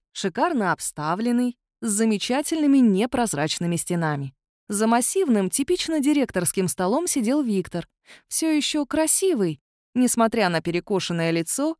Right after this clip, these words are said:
и улетевшие на высокий лоб брови. А на столе,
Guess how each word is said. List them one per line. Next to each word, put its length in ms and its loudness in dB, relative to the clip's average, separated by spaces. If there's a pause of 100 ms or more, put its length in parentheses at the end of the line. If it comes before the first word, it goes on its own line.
(140)
и 100 2
улетевшие 680 2
на 100 0
высокий 480 0
лоб 240 2
брови. 480 -4 (440)
А 100 0
на 120 0
столе, 500 0